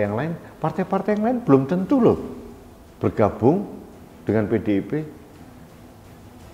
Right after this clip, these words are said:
Katakanlah P D I P mampu secara ambang batas presiden bisa di atas dua puluh persen sehingga dia bisa mampu menentukan calon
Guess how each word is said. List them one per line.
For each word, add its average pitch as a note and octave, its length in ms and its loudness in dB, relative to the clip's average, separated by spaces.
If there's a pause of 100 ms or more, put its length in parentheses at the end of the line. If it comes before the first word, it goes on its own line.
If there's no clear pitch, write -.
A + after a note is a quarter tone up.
(320)
Katakanlah C4 400 2
P A3+ 160 8
D C3+ 100 2 (140)
I - 40 4
P - 80 -2 (680)
mampu B2 640 4 (1800)
secara B2+ 640 4 (1120)
ambang A2+ 320 4
batas G#2+ 480 4
presiden A2+ 480 4
bisa G#2+ 480 0 (240)
di A#2 80 4
atas A#2 160 -2
dua G#2+ 160 4
puluh G#2+ 160 2
persen A2+ 320 0
sehingga G#2+ 240 4
dia G#2+ 160 4
bisa G2+ 240 0
mampu B2+ 560 0 (1040)
menentukan G#2+ 720 -2 (1040)
calon A2+ 240 6